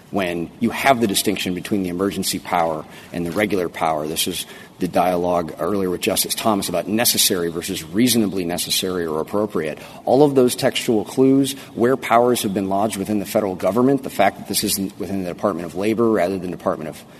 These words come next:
Human and Health, Health and Human Services. Also King versus Burwell, too, on, is this the agency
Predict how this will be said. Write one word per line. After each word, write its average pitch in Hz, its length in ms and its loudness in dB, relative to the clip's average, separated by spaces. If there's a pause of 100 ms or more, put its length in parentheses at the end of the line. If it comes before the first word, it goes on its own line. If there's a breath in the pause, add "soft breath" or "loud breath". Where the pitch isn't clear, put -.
(380 loud breath)
Human 92 440 -2
and 78 120 -6
Health, 85 240 -8 (180)
Health - 180 2
and 92 100 -4
Human 87 200 -2
Services. 131 720 2 (500 loud breath)
Also - 280 2
King 143 220 6
versus 143 260 6
Burwell, 135 400 8
too, 156 260 6
on, 87 240 0 (300 loud breath)
is 92 180 -4
this 135 320 4
the 143 240 6
agency 92 680 2